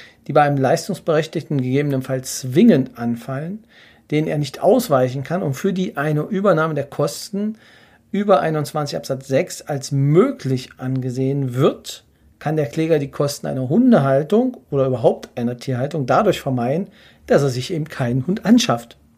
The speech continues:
Logisch, konsequent, was das Gericht sagt. Die Pflege sozialer Kontakte sowohl zu Hunde- als auch zu Nicht-Hundebesitzern in seinem Wohnumfeld ist ihm unabhängig davon, ob er selbst einen Hund besitzt, uneingeschränkt möglich.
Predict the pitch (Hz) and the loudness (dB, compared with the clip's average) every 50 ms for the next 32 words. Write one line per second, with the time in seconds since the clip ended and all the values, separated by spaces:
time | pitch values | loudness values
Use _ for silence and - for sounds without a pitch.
0 | _ _ - - - - _ _ _ _ - 131 135 135 143 147 143 156 185 185 | _ _ -20 -20 -20 -20 _ _ _ _ -2 0 2 4 4 2 4 4 2 2
1 | 185 - - _ _ _ _ _ _ _ _ _ _ _ _ _ - - 151 151 | 2 -2 -8 _ _ _ _ _ _ _ _ _ _ _ _ _ -10 -6 -4 -2
2 | 151 147 - - 151 135 117 117 - - - - _ - 123 - - 139 - - | -2 -4 0 2 2 2 2 0 -4 -12 -20 -14 _ -10 -10 -8 -10 -12 -14 -12
3 | - 127 123 113 - - - - _ - - - - - - - - _ _ - | -10 -10 -10 -10 -12 -16 -20 -20 _ -20 -20 -20 -20 -20 -20 -20 -20 _ _ -8
4 | 127 - - 202 254 240 233 226 185 - - 180 175 180 165 175 165 151 - - | -8 0 2 2 2 4 2 0 0 0 0 2 2 2 2 0 -4 -6 -4 -4
5 | 233 233 - - 127 131 139 131 143 139 139 - - 135 135 139 - - _ _ | -4 -4 -6 -6 -6 -4 -2 0 -2 -2 -4 -6 -6 -6 -6 -6 -8 -14 _ _
6 | - 208 262 262 226 196 190 196 226 - - - 156 190 185 - - - - - | -2 0 4 6 6 6 6 4 0 -2 -4 -4 -4 -2 -2 -6 -10 -10 -6 -4
7 | 156 180 226 269 233 - - - 151 143 139 131 127 131 127 123 139 139 - - | 0 2 2 2 0 -4 -8 -6 -4 -2 -2 0 0 -2 -2 -2 -4 -6 -8 -4
8 | - 175 175 175 170 - - - - _ _ - 151 147 151 147 147 143 135 135 | -2 -2 -2 -2 -4 -10 -18 -20 -20 _ _ -4 0 2 2 2 0 0 0 0
9 | 147 214 240 233 214 139 131 - 160 170 214 226 - - - - 185 151 - - | 2 4 4 4 4 2 2 2 4 2 2 2 -4 -10 -6 -4 -4 -4 -4 -6
10 | _ - 262 262 262 233 233 - 190 180 170 - - - 139 131 147 - 190 175 | _ -2 0 2 2 0 0 -2 -2 -2 -2 -4 -2 -2 -2 -2 -2 -2 -4 -6
11 | 147 143 147 139 151 147 147 - - 147 139 123 117 151 156 170 170 196 185 165 | -4 -4 -2 -2 -2 -2 -2 -4 -6 -6 -4 -2 -2 -2 -2 0 0 -2 -2 0
12 | 214 220 226 - - - - - - - - _ _ - 202 185 165 147 143 135 | -2 -4 -4 -8 -14 -20 -20 -20 -20 -20 -20 _ _ 0 2 2 4 2 2 0
13 | 135 - - 185 208 208 - 196 233 294 - - 127 110 - - | -2 -2 -4 -4 -4 -2 -2 -2 -2 -2 -2 -4 -8 -8 -8 -12